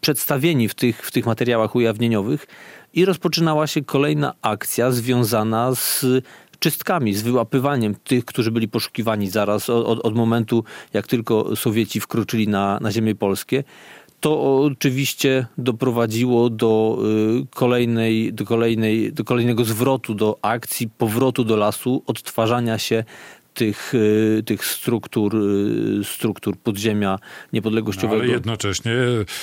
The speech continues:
Speaker 2: dowódców tych najbardziej, y, zaangażowanych w funkcjonowanie, y, konspiracji, mm,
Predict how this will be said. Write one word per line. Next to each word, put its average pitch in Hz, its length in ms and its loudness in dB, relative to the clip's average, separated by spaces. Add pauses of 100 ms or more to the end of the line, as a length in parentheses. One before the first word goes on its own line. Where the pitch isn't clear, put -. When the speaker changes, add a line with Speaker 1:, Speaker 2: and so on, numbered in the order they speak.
(240)
Speaker 2:
dowódców 101 880 -2
tych - 240 -6
najbardziej, 101 880 -2 (240)
y, 98 60 -4
zaangażowanych 98 840 -2
w - 40 -16
funkcjonowanie, 98 1000 -2
y, 95 1300 -4
konspiracji, 120 1200 -2
mm, 113 960 -4